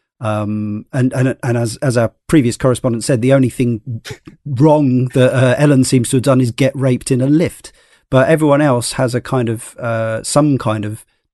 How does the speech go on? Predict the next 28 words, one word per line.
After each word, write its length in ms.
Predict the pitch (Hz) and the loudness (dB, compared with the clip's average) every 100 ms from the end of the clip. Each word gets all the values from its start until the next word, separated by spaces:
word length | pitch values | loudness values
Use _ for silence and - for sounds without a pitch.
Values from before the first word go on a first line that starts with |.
| _ - _ - | _ -20 _ -2
darkness, 500 | 139 127 - 120 - | 2 2 0 -4 -2
although 400 | 123 120 117 120 | 0 0 -2 -6
wildly 680 | - 123 151 151 135 107 117 | -10 -2 2 4 2 0 -2
varying 480 | 127 139 123 107 117 | 2 2 2 0 -2
from 280 | - 123 117 | 0 0 0
actual 460 | 131 - - 123 120 | -4 -4 -2 0 2
Nazi, 680 | 123 127 - - 113 110 - _ _ _ _ | 2 0 -2 -6 -6 -6 -10 _ _ _ _
uh, 160 | 120 113 | -4 -2
doctor 680 | 107 139 - - 120 113 95 131 | 2 0 0 -4 -2 -2 -4 0
working 380 | 131 113 131 | 0 2 0
under 240 | 123 113 117 | 2 0 0
Joseph 420 | - 127 110 110 | 0 0 0 -2
Mengele 640 | 123 127 135 120 101 113 - | 0 2 2 0 -4 -6 -8
to 400 | - 113 107 101 - _ - | -6 -4 -4 -8 -14 _ 0
guy 220 | 120 107 | 0 2
who 340 | 92 113 110 - 123 | 0 -2 -2 -6 -4
once 360 | 120 101 - - - | -4 -4 -10 -10 -4
got 220 | 147 98 | -2 0
angry 340 | 117 120 117 | 0 0 -2
and 260 | 107 110 123 _ | -4 -6 -8 _
hit 160 | 123 | -8
his 140 | 120 120 | -6 -6
wife, 420 | 120 104 120 _ _ _ _ _ _ | -6 -6 -10 _ _ _ _ _ _
um, 380 | 123 123 117 120 | -2 0 -2 -2
seems 260 | - 120 - | 0 -2 -2
to, 120 | - | -10
you 100 | 131 | -10
know, 180 | 104 | -8